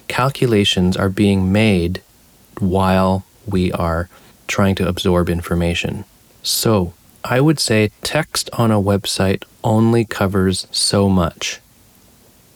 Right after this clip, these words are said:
More proof of text not conveying everything is that when I talk to organizations,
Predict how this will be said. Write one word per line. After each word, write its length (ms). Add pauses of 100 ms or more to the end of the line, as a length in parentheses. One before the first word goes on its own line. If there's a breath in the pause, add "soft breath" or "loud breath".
More 320
proof 600
of 160 (100)
text 560
not 320 (220)
conveying 600
everything 600 (560)
is 160
that 240
when 160
I 240
talk 340
to 100
organizations, 1040